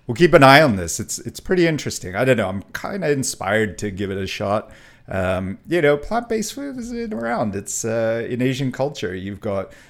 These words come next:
you know, all various forms of tofu and substitute meats that have been around for hundreds of years.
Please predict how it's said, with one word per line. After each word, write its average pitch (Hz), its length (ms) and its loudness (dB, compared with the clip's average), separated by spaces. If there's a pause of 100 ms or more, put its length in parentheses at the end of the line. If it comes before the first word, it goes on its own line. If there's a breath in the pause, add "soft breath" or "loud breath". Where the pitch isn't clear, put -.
you 110 100 -6
know, 98 200 0
all 143 400 6
various 139 460 4
forms 123 360 0
of 107 160 -4
tofu 127 680 -2
and 95 160 -4
substitute - 640 -8
meats 151 300 -8
that 85 80 -12
have 87 140 -14
been 95 140 -6
around 98 400 -4
for 76 140 -10
hundreds 104 400 -6
of 95 140 -10
years. - 560 -10